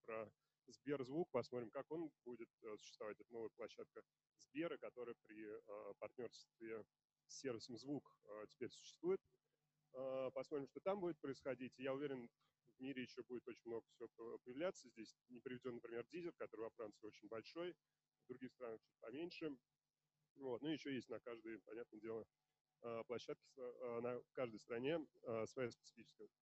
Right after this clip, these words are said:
площадка. Мы, конечно же, будем говорить в первую очередь про те, которые актуальны для нас с вами конкретно здесь. Так вот, э, чуть-чуть о том, почему стриминг важен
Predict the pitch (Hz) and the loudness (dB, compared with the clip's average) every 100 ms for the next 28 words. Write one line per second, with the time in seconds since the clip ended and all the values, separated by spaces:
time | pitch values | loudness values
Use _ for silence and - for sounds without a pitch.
0 | _ 120 117 - 170 - 147 131 _ _ | _ -12 -12 -6 -6 -4 -6 -6 _ _
1 | _ _ _ _ _ _ 120 135 117 127 | _ _ _ _ _ _ -6 -4 -2 -4
2 | - 110 113 120 113 120 123 - 123 120 | -6 -12 -6 -6 -2 -4 -4 -4 -2 -2
3 | 123 - _ _ _ _ _ _ _ - | -6 -10 _ _ _ _ _ _ _ 2
4 | 139 - 170 147 160 139 - 147 139 135 | 4 6 6 10 10 10 8 6 8 6
5 | 127 120 127 127 127 - - - - - | 6 6 8 8 4 -4 -14 -16 -20 -20
6 | - _ 123 113 - - _ - 117 113 | -20 _ -6 -6 -8 -16 _ -14 -8 -8
7 | 107 - 107 - 117 117 104 120 107 - | -8 -10 -10 -8 -6 -4 -6 -4 -4 -4
8 | _ _ _ _ _ _ _ _ _ _ | _ _ _ _ _ _ _ _ _ _
9 | _ 143 185 196 143 - - - 139 135 | _ -4 8 10 10 6 -8 0 4 6
10 | 135 135 - - 226 175 143 175 175 151 | 8 6 4 -2 2 4 6 6 6 6
11 | 139 _ _ _ - - 170 175 - 156 | 2 _ _ _ -10 -2 2 2 4 4
12 | 143 120 127 117 117 113 | 4 6 4 4 0 -4